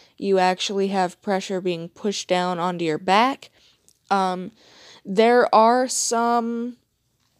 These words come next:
uh, there's some question to be had about whether or not that can help with height. Um,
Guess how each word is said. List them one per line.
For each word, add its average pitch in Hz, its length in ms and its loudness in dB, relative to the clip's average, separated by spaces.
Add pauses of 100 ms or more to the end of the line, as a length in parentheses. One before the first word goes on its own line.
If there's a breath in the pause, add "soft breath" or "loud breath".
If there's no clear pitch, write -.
(640)
uh, 185 440 -6 (1400)
there's 208 220 4
some 311 320 0
question 247 500 0
to 226 120 -8
be 214 140 -2
had 214 380 0
about 185 320 0
whether 202 460 0
or 190 40 -2
not 180 520 -4
that 175 280 -2
can 175 160 -12
help 180 440 -8
with - 240 -6
height. 247 580 -4 (560)
Um, 185 540 -6